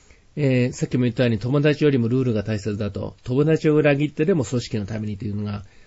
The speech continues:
ものすごく今根強くなってしまって、だからむしろ職場や地域では友達を持たないこと。個人においてもいつどんな形で離合集散するかわからないから、友達を持たないっていうことをごく当たり前に考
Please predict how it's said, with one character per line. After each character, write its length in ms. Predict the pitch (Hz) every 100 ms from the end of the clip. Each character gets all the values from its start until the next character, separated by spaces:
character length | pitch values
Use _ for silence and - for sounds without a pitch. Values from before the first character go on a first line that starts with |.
| - -
も 120 | 120
の 140 | 139
す 160 | 147 190
ご 80 | 196
く 160 | 170
今 240 | 151 131 101
根 220 | 107 117
強 160 | 139
く 80 | 139
な 80 | 110
っ 40 |
て 80 | 98
し 100 | 95
ま 100 | 104
っ 20 |
て、 360 | 104 123 113 98 - - - -
だ 100 | 143
か 80 |
ら 100 | 131
む 120 | 123 120
し 100 | 143
ろ 320 | 139 135 - - -
職 280 | - 127 156
場 120 | 160
や 120 | 151
地 200 | - 170
域 140 | 143
で 60 | 113
は 60 | 110
友 260 | 131 180
達 300 | 190 180 185
を 140 | 170 147
持 160 | 117
た 160 | - 262
な 100 | 165
い 60 |
こ 100 | 110
と。 200 | 101 - - - - - -
個 180 | - 208
人 180 | 196 175
に 100 | 135
お 80 | 127
い 60 |
て 100 | 120
も 200 | 113 107
い 160 | 262 196
つ 120 | 185
ど 140 | 131
ん 40 | 139
な 80 | 123
形 300 | 113 113 -
で 120 | 113
離 140 | 113
合 160 | 117 127
集 160 | 131 120
散 180 | 127
す 80 | 120
る 80 | 120
か 80 | 110
わ 120 | 110
か 100 | 127
ら 100 | 123
な 100 | 107
い 60 | 101
か 120 | 110
ら、 220 | 110 98 - - - -
友 200 | 127 175
達 280 | 185 175
を 100 | 160
持 160 | 123 120
た 160 | 123 262
な 120 | 196
い 40 |
っ 60 | 139
て 160 | -
い 20 | 117
う 40 |
こ 120 | 113
と 140 | 101 127
を 200 | 123 98
ご 140 | 135
く 140 | - 131
当 80 |
た 120 | 117 156
り 120 | 170
前 240 | 170 165
に 120 | 160
考 200 | - 147